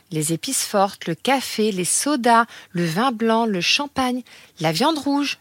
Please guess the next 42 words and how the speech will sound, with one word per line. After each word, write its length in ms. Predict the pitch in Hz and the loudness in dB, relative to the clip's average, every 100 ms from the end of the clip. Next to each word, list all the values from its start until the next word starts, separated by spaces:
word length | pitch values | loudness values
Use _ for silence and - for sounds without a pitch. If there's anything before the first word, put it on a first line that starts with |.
| - | -4
le 180 | 196 285 | -2 0
miel 380 | 262 240 240 - | 2 2 0 0
ou 140 | 220 | 0
encore 300 | 220 - 175 | 2 0 -2
le 140 | 180 247 | 0 -2
sucre, 480 | - 339 - - - | 0 -2 -2 -8 -8
le 140 | 175 | -4
vinaigre 500 | 170 254 254 302 277 | -2 0 0 0 0
et 60 | 214 | -2
les 100 | 165 | -4
tomates. 640 | - 302 262 202 - - - - - - - | -2 0 2 0 -2 -14 -20 -18 -16 -8 -4
Et 80 | 202 | -4
consommez 600 | - 339 311 269 254 269 | 0 0 2 2 0 2
des 200 | 202 190 | 2 2
aliments 380 | 208 226 285 - - | 0 0 -2 -4 2
alcalinisants. 920 | 285 277 - 233 240 254 233 180 160 - _ _ - - - _ - | 2 4 0 0 2 0 0 -2 -4 -8 _ _ -20 -20 -20 _ 2
Alcalinisant, 640 | 254 294 294 294 277 359 | 2 2 0 0 2 0
c'est 160 | - 247 | 2 -2
le 100 | 208 | -4
contraire 440 | - 330 - 311 | -4 -2 0 2
d'acide. 460 | 220 196 - 156 - _ _ 170 | 2 0 -2 -6 -10 _ _ -6
Donc, 340 | 175 165 - | -6 -4 -4
n'hésitez 400 | 214 285 311 311 | -2 0 -2 0
pas 160 | 311 285 | 2 2
à 60 | |
consommer 560 | - 254 - 208 180 - - | 2 -2 0 0 -2 -6 -10
des 160 | 160 165 | -4 -2
jus 180 | 175 | -2
de 60 | 175 | 0
légumes, 380 | 302 254 220 233 - - - _ | 0 2 0 -2 -8 -20 -20 _
des 200 | 208 220 | 0 2
oléagineux, 480 | 254 277 - 311 302 | 4 4 4 2 0
c'est-à-dire 480 | - 202 175 170 165 | -2 0 0 0 -2
des 200 | 180 269 | 0 0
amandes, 460 | 269 247 247 240 | 2 2 2 0
noix 180 | 196 180 | -2 -2
de 60 | - | 0
cajou 600 | 262 247 220 226 226 220 | 0 0 0 0 0 0
ou 60 | |
alors 180 | 170 165 | 0 0
des 100 | 180 | 0
noisettes, 560 | 208 277 233 226 - | 2 2 2 0 -2